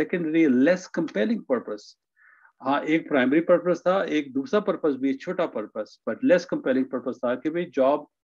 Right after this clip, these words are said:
अ, अगर कोई मिल जाती है तो हम उसको लेंगे वगैरह वगैरह, ऐसे उन्होंने कहा। तो, अ,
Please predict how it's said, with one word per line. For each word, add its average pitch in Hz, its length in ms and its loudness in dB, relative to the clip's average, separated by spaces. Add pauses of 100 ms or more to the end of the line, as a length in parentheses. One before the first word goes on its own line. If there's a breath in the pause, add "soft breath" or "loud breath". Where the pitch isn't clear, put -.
(460)
अ, 123 80 -6 (560)
अगर 123 200 -4
कोई 127 460 0 (260)
मिल 139 160 0
जाती 123 260 -2
है 120 80 -4
तो 117 380 -8
हम 120 80 -10
उसको 117 440 -16 (160)
लेंगे 110 340 -6
वगैरह 110 300 -4
वगैरह, 107 320 -2
ऐसे 110 220 -12
उन्होंने 107 300 -8
कहा। 107 200 -8 (680 soft breath)
तो, 131 300 4
अ, 113 460 -4